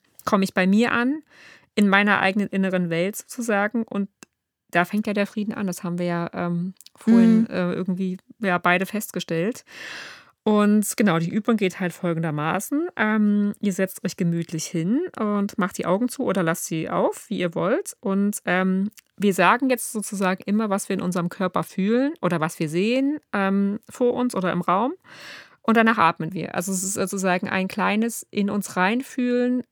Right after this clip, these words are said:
Speaker 1: super simpel. Und dann atmen wir sozusagen das aus, äh, was los-,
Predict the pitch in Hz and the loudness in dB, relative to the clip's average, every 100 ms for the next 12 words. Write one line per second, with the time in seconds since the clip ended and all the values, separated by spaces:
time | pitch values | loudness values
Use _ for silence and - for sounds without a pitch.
0 | - 220 247 208 208 254 330 392 - _ | -6 -2 2 2 2 0 0 -4 -8 _
1 | _ _ _ 214 220 202 214 240 220 220 | _ _ _ 2 4 6 4 4 2 0
2 | 214 202 202 202 202 208 - 196 226 247 | -2 0 0 0 -2 -2 0 2 0 -2
3 | - 214 208 202 202 - _ _ _ _ | -6 -2 0 0 -2 -6 _ _ _ _
4 | - 202 180 175 - | -6 -2 -2 -2 -6